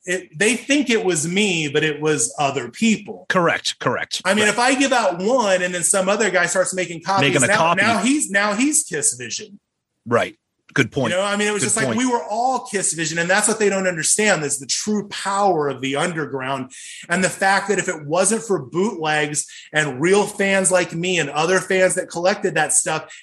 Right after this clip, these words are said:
Speaker 1: Kiss would have died a long time ago. I
Speaker 2: But
Speaker 1: don't know if it would have survived. I honestly feel that bootlegs are one of the wheels on the Kiss wagon, if you will.
Speaker 2: Well, that leads me to my next question, and I want to see if you have any knowledge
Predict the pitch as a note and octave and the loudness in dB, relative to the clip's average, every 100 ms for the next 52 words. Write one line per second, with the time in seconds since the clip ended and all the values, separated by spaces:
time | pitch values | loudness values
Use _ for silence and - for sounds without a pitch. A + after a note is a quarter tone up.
0 | _ - G#3+ G#3+ G#3+ G#3 E3+ E3 E3+ E3+ | _ 0 2 4 4 2 2 4 4 4
1 | C#3+ B2 B2 D3+ D#3+ E3 D#3+ D#3 - D3+ | 2 -4 -2 0 2 2 0 -4 -4 -2
2 | D3+ C3+ A2 - - - _ _ - - | -2 -4 -8 -16 -20 -20 _ _ -20 -16
3 | - E3+ F#3 F#3+ A3 F#3 F#3+ G#3+ F#3 F#3 | 0 2 4 4 4 2 0 2 2 0
4 | E3+ F#3 F3+ C#3+ - - G#3+ F#3 D#3+ G3+ | 0 0 0 -4 -6 0 2 2 2 2
5 | F#3 C#3+ D3+ E3+ E3+ F3 G3 F#3 F#3+ - | 2 2 2 0 -2 0 2 2 0 0
6 | G3+ F#3 D#3+ A#2+ - F#3+ A3 D#3+ D#3+ D#3 | 0 2 0 -4 -2 -2 -2 0 0 0
7 | D3+ - - - _ E3+ E3+ C#3+ F#3+ G#3 | -2 -8 -14 -20 _ 2 2 2 4 4
8 | E3+ F3 D#3+ F3 G3 E3 C3+ B2+ - D#3 | 2 -2 -2 -2 0 0 0 -4 -4 -4
9 | D#3+ - - F#3 - C#3+ C#3+ D#3+ D#3 D3 | -4 -6 -2 0 2 0 2 2 2 0
10 | B2 A#2+ - A#2 G#2+ - - - _ - | -6 -4 -6 -6 -12 -12 -12 -14 _ -2
11 | E3 F#3 A3+ B3 G#3+ B3 A#3+ G#3 F3+ F3+ | 0 0 0 0 2 2 2 2 2 2
12 | - - D#3 D3+ C3 A#2+ C3 C3+ D#3 E3+ | 0 0 0 2 -2 -2 0 2 4 2
13 | - F#3 D#3+ D#3+ C#3 D3+ E3 D3 D3+ D3+ | 0 0 0 2 2 2 0 0 2 2
14 | C3+ | 0